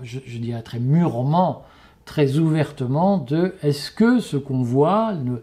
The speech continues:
nos images, nos représentations, nos sensations, nos, nos, nos, notre vision du monde, est-ce que c'est une illusion ou pas ? Alors c'est la question fondamentale de est-ce que,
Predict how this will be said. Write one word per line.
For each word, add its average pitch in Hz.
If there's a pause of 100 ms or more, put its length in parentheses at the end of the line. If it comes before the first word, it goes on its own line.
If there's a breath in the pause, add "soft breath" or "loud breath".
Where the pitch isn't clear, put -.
(400 loud breath)
nos 123
images, 147
nos 135
représentations, 135
nos 143
sensations, 156
nos, 123 (440 loud breath)
nos, 120
nos, 117
notre 113
vision 165
du 135
monde, 220 (320 loud breath)
est-ce 147
que 170
c'est 156
une 135
illusion 147
ou 185
pas ? 123
Alors 113
c'est 113 (120)
la 110
question 120
fondamentale 120
de 131 (340 loud breath)
est-ce 147
que, 196